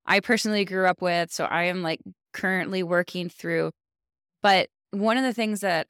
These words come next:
I have learned to think about money is the ebb and flow of it, because in our society, we're kind of taught to make money and then hold on to it because we're afraid we're gonna lose it.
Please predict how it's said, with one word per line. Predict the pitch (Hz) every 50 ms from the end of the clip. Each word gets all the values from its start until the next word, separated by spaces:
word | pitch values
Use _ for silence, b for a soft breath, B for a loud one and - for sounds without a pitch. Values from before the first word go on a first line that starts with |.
| -
I | 175 185 190
have | 196 175 170
learned | 175 175 202 214 214 196 185 180 170 170 170 170 165 - -
to | - - -
think | - 185 -
about | 180 170 180 170 -
money | - 185 190 190 190 190 175 165 160 156 160 - _ _ _ _ _ _ _ _ _ _ _
is | 185 180 175 170 170 170 170 - - - - _ _ _ _ _ _ _ _ -
the | 170 170 190 185 180 175 175 170 165 165 156 - - _ _ -
ebb | - 175 180 190 190 196 196 196 180 190 - -
and | 180 180 170
flow | - - - - 160 156 156
of | 156 151 160 156
it, | - 95 101 - - _
because | - 180 - - - - 180 170 170 165 165 170 175 - - - _ _
in | - 180 180 185
our | 180 196 214 233
society, | - - 214 - - 196 170 175 165 165 165 160 170 165 165 156
we're | 151 175 170
kind | - - 175 180 170
of | 165
taught | - - - - -
to | - -
make | 165 170 180 180 -
money | 185 180 170 165 160 160 165 160 - _ _ _ _ - 160
and | 165 170
then | 160 156 156 165 160 - _ _ _ _ _ _
hold | _ - 202 208 202 214
on | 185 185 185 170
to | - - 180 165
it | 165 160 160 160 156 156 - _ _ _ _ _ _ _ _ _ _ _
because | - 175 196 185
we're | - 185
afraid | 175 - - 185 170 170
we're | 165 175
gonna | 160 165 156 151 147
lose | 143 143 143 - -
it. | - - -